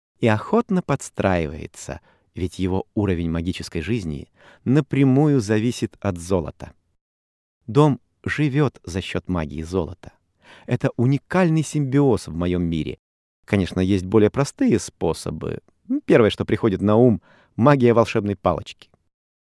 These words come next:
Волшебники обустраивают быт при помощи заклинаний, отдавая часть жизненной энергии на создание волшебства. Быстрый, надежный способ, которому могут научить.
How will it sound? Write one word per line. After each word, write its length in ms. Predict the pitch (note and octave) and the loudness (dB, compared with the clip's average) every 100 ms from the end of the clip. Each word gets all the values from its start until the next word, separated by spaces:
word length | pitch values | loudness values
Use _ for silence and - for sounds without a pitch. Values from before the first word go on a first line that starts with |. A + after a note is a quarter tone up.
| _ _ _ _ | _ _ _ _
Волшебники 580 | D#4+ B3+ D#4+ D4 B3+ A3+ | 0 2 2 2 2 2
обустраивают 800 | - G3 A3 - C3+ C3 A#2+ A2+ | 0 0 0 2 6 6 6 2
быт 240 | G2+ A#2+ | 4 2
при 140 | - A2 | 2 0
помощи 400 | - A2+ G#2 A2+ | 2 2 0 -2
заклинаний, 720 | G2+ - A2+ A2+ A2 G2+ F#2+ - - - | -2 0 2 2 2 0 -4 -8 -20 -6
отдавая 520 | B2+ A#2+ C#3+ B2+ A#2 | -4 2 6 6 6
часть 280 | - A2+ F#2 | 6 2 4
жизненной 440 | A2 G2+ G#2+ G#2+ | 2 2 2 2
энергии 380 | G#2+ A#2 G#2 G2 | 4 4 2 2
на 120 | G2 | 0
создание 520 | F#2+ G#2+ F#2+ G#2 G2+ G2 | 0 -2 2 2 2 0
волшебства. 680 | F#2+ - - - G2 F#2+ - - _ _ _ | 0 -4 -8 -2 0 0 -2 -18 _ _ _
Быстрый, 800 | D3+ B3 B3+ G3+ - F#3+ F#3+ E3+ _ _ | -2 2 2 0 -2 0 2 0 _ _
надежный 720 | C#3 C4+ G3 D#3+ E3+ D3+ C#3 | 0 0 2 2 2 2 -2
способ, 540 | B2+ - D3 C3+ C3 - | -2 2 4 4 0 -4
которому 400 | D3 B3 E3+ C#3 | 0 2 4 4
могут 340 | C3+ A#2 A2 | 4 2 0
научить. 840 | - A2+ F#2 - - D3 - - | 2 2 2 -2 -6 -6 -8 -20